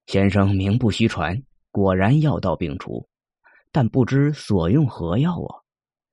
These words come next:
徐听了急忙跪下，吞吞吐吐的答不上话。原来李世民被蛇咬伤后下了一道圣旨，凡是带蛇字的都要忌讳，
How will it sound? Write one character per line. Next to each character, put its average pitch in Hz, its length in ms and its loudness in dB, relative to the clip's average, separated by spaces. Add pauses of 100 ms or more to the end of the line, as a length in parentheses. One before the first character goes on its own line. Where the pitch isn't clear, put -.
(500)
徐 127 340 4
听 139 320 4
了 104 100 6
急 110 240 2
忙 120 240 4
跪 139 220 0
下， - 180 -10 (360)
吞 208 200 2
吞 214 220 4
吐 170 240 0
吐 90 240 -2
的 123 240 -2 (100)
答 110 220 -2
不 147 80 -4
上 117 240 -2
话。 - 220 -8 (640)
原 104 180 4
来 95 160 4
李 92 160 2
世 101 160 0
民 95 260 2
被 110 140 0
蛇 117 280 -2
咬 78 220 -2
伤 135 240 -2
后 - 280 -4 (180)
下 165 320 2
了 95 140 0
一 120 80 0
道 156 180 -4
圣 139 340 -2
旨， 50 380 -8 (480)
凡 131 380 2
是 135 140 0
带 107 180 2
蛇 104 380 0
字 113 200 -2
的 - 200 -8 (200)
都 135 260 -2
要 110 200 -2
忌 - 240 -4
讳， - 260 -10